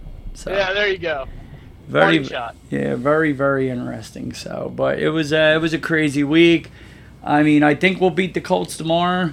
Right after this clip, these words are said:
Speaker 1: We should beat the Colts tomorrow, but you never know. Uh, and your Gators are losing to Vanderbilt. That's sad.
Speaker 2: Yes, that's very sad. After they had a co-, a good game against, uh, Texas A and M, good game against, real good game against South Carolina,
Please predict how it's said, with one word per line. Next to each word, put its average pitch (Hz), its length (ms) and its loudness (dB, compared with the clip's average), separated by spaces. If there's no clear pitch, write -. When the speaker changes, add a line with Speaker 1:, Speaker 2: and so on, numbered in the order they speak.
Speaker 1:
We 139 160 0
should 190 300 2
beat 156 180 -2
the 135 60 -6
Colts 156 360 -2
tomorrow, 151 380 0
but 139 120 -4
you 127 100 -4
never 139 300 -2
know. 151 400 0
Uh, 147 360 2
and 151 100 0
your 175 140 2
Gators 160 480 2
are 135 100 -2
losing 147 320 0
to 131 60 -2
Vanderbilt. 160 580 -2
That's 156 260 -2
sad. 131 360 -2
Speaker 2:
Yes, 156 640 -4
that's 147 280 -8
very 143 240 -10
sad. 120 320 -12
After 214 280 -4
they 202 160 -6
had 190 220 -4
a 170 60 -6
co-, 185 240 -6
a 160 160 -6
good 185 220 -8
game 190 260 -6
against, 175 480 -12
uh, 165 260 -8
Texas 175 380 -14
A 180 120 -8
and 170 100 -10
M, 175 260 -10
good 165 200 -14
game 170 220 -8
against, 165 320 -14
real 247 200 -2
good 160 220 -14
game 151 220 -6
against 139 300 -14
South 151 220 -8
Carolina, 147 520 -10